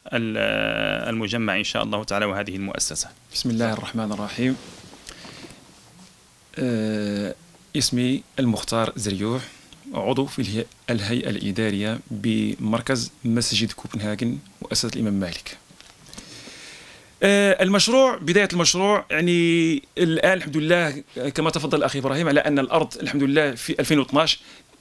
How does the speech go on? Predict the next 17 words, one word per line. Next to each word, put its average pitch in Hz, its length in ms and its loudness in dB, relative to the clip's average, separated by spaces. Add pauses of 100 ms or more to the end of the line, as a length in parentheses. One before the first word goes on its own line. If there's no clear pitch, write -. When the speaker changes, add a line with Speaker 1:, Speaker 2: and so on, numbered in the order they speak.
Speaker 2:
يعني، 135 720 4
يعني 131 460 4
أتممنا 156 640 4 (300)
كل 196 280 4
الديون 156 760 6 (380)
بمساعدة 151 1080 4 (220)
كل 208 580 2
الجهود 139 560 4 (340)
ل-، 143 360 6 (160)
آه، 139 180 6
يعني 135 220 4
لل-، 127 240 0
للمتواجدين 131 760 4
هنا 127 140 2
في، 123 160 -2
في - 80 -6
الدنمارك. 120 420 -2